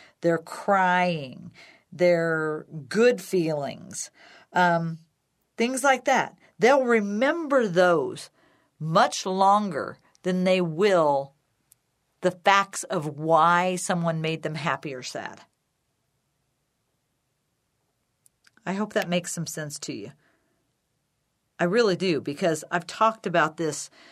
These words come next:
so many times. But if you're listening to the show for the first time, which some of you might be, I get new listeners every day, it, you,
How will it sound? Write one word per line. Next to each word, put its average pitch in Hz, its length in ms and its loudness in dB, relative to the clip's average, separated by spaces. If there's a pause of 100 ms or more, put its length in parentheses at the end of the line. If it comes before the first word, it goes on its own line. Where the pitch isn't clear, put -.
(200)
so 233 560 2
many 196 300 0
times. 170 760 -6 (560)
But 190 200 4
if 185 140 2
you're 214 120 0
listening 220 360 -2
to 240 120 -4
the 196 80 0
show 196 260 2
for 190 140 -4
the 170 80 0
first 180 300 0
time, 196 380 0 (920)
which 185 180 2
some 160 220 -2
of 151 160 -6
you 160 80 -4
might 143 260 -2
be, 190 300 -2
I 180 80 -4
get 151 140 -8
new 156 140 -8
listeners 151 380 -6
every 139 220 -4
day, 131 380 -2 (1200)
it, - 260 -6 (220)
you, 196 580 -6